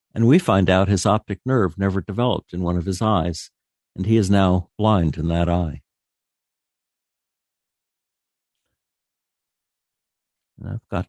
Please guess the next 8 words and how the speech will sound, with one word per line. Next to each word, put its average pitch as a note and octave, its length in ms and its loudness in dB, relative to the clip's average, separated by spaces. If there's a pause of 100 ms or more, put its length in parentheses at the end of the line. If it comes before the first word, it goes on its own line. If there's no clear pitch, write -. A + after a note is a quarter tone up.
(100)
two B2+ 220 0
numbered G#2+ 380 0
twenty-seven. F2+ 640 -4
This G2 240 -6
is - 220 -6 (640)
twenty-seven G2+ 580 2
A. D2 320 -6 (300)
<laughs> - 80 -20